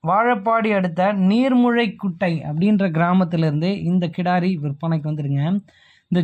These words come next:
ஜோடி கிடாரிகளுக்கும் சுழி சுத்தம் தான். இந்த மாடு வந்து ஒரு பதினான்கு லிட்டர் வரையிலும் கறவை எடுத்துக்க மிகச் சிறந்த மாடா இருக்கும் அப்படின்னு தெரிவிக்கிறாங்க. சுழி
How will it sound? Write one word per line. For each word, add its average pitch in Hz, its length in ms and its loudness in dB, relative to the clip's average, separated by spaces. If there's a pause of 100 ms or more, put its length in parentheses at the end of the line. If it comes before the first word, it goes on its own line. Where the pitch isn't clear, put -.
ஜோடி 254 420 2
கிடாரிகளுக்கும் 190 800 0 (220)
சுழி 190 200 2 (100)
சுத்தம் 170 340 0
தான். 190 180 0 (440)
இந்த 202 140 2
மாடு 247 300 2
வந்து 233 160 2
ஒரு 208 180 0
பதினான்கு 208 560 2
லிட்டர் 214 320 2
வரையிலும் 208 400 2
கறவை 196 320 2
எடுத்துக்க 180 320 -2 (120)
மிகச் 170 260 -2
சிறந்த 185 340 0
மாடா 170 220 0
இருக்கும் 160 220 -4
அப்படின்னு 151 280 -6
தெரிவிக்கிறாங்க. 156 540 -2 (460)
சுழி 214 200 2